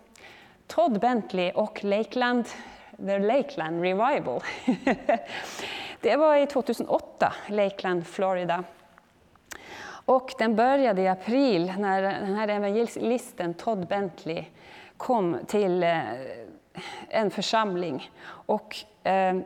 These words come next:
skulle vara där en vecka. Men så blev han där många månader och det blev en väckelse. De upplev-, det som o-, kom liksom i media var mycket att de upplevde många,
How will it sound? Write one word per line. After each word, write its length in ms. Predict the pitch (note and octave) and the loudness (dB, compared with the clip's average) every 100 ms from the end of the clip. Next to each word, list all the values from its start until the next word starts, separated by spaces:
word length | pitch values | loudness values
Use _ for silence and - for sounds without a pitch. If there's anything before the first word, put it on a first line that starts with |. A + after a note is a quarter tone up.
| - | -8
skulle 320 | - - D4+ | -6 0 2
vara 320 | B3 C4 C4 F#3+ | 4 4 4 2
där 180 | D#3+ | 0
en 140 | F3 G3 | 0 -2
vecka. 360 | C4 - - - - | -2 -2 -6 -6 -6
Men 140 | G3+ | -6
så 140 | - A3 | -4 -2
blev 240 | A3 G#3 | 0 0
han 120 | G3 | 0
där 100 | G3+ | -2
många 280 | G#3 G3+ F#3 | -2 -2 -2
månader 680 | F#3 G3+ C#4 G#3 F3+ F#3+ F#3+ | -2 0 0 0 -2 -4 -2
och 120 | G3+ | -2
det 120 | G3+ | -2
blev 320 | G3+ A3 G3+ | 0 0 0
en 160 | G3 F#3+ - - - - | 0 -4 -6 -20 -16 -6
väckelse. 520 | A#3 - A3+ - F3+ | -4 -2 -4 0 0
De 260 | F#3+ G3 - | 0 -2 -2
upplev-, 480 | A3 - A#3 G#3+ | -4 -2 -2 0
det 140 | A#3 A#3 | -2 0
som 260 | B3 A3+ | -2 -2
o-, 260 | - A#3+ - | 0 -2 -2
kom 260 | - C4 A#3+ | -2 0 2
liksom 340 | B3 B3+ A#3+ | -2 -2 -2
i 80 | A3+ | 0
media 500 | B3+ C4+ G#3 F3 F3+ | 2 2 2 2 2
var 340 | F3+ F3 - - | 0 -2 -4 -4
mycket 480 | F3+ F#3 - F#3+ | -4 -4 -4 -4
att 340 | F3+ E3 - - | -2 -6 -12 -12
de 220 | F3+ F3+ | -8 -6
upplevde 400 | C#3 - F#3 F3+ | -8 -6 -4 -2
många, 420 | F3+ F#3+ F3+ E3 | -4 -4 -4 -6